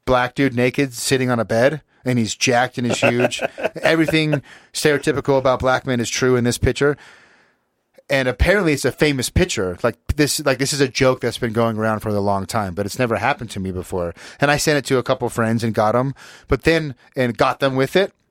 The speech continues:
Speaker 1: And then Rogan was on the last Fight Companion, the same one I mentioned earlier. They actually talked about that exact picture.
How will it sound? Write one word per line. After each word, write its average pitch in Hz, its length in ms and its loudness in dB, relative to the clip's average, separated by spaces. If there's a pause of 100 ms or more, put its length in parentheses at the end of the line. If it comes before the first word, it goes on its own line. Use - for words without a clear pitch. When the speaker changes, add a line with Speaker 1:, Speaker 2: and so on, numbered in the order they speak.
(640)
Speaker 1:
And 127 100 0
then 131 140 2
Rogan 127 400 2
was 120 160 2
on 120 480 0
the 113 100 0
last 120 280 0
Fight 170 200 0
Companion, 117 520 -2
the 110 80 -6
same 120 180 0
one 117 160 0
I 110 120 0
mentioned 110 340 -2
earlier. 113 500 2 (320)
They 139 140 4
actually 160 260 0
talked - 380 -2
about 120 300 0
that 113 200 2 (340)
exact 123 460 0
picture. 104 420 -2